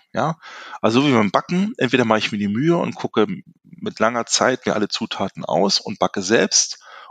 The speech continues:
oder ich kaufe eine hochwertige Fertigtorte. Diese beiden Möglichkeiten gibt's. Dazwischen wird schwierig. Wenig Zeit und schnellen Erfolg ist ziemlich selten, ja. Und, ähm,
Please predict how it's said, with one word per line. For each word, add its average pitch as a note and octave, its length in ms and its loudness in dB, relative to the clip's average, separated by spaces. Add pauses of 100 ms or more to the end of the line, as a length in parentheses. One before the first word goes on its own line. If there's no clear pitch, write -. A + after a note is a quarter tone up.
(100)
oder C3 360 4
ich A#2 140 -2
kaufe - 400 2
eine G2 200 -2
hochwertige G#2+ 640 0
Fertigtorte. - 840 -6 (120)
Diese B2+ 200 2
beiden A#2+ 220 2
Möglichkeiten G#2 560 -8
gibt's. - 420 -8 (580)
Dazwischen F3+ 600 2 (460)
wird - 140 0
schwierig. - 640 2
Wenig D#3+ 500 2
Zeit D#3 500 2
und A#2 160 -2
schnellen A#2 320 2
Erfolg A#2+ 500 2
ist - 280 -2
ziemlich A#2+ 420 0
selten, A2+ 520 2 (200)
ja. - 320 -6 (720)
Und, A#2 520 2
ähm, G#2+ 500 2